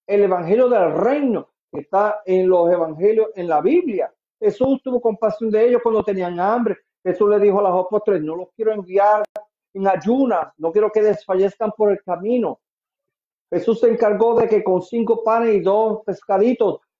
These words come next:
Jesús alimentó a cinco mil y recogieron doce canastas llenas. Jesús se encargó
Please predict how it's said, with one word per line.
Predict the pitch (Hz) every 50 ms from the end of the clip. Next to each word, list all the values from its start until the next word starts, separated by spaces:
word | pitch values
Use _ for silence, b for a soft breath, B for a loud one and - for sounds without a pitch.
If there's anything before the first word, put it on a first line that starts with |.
| _ _ _ _ _ _ _ - -
Jesús | - 180 - - 233 214 233
alimentó | 226 220 214 208 208 202 190 - 214
a | 220
cinco | 214 - 220 214 - _ _ _ _ _ - 214 -
mil | - 269 - - _ _ _ _
y | - 180 190 190 180 151 - 170 175 175
recogieron | 170 170 175 175 165 165 185 202 226 220
doce | 208 214 202 208 220
canastas | - 226 214 226 220 - - 214 190 151 139
llenas. | 151 202 233 247 208 165 - -
Jesús | 180 180 165 - - 220 -
se | - 233
encargó | 226 226 - 208 190 185 170 170 180 202 196 190 _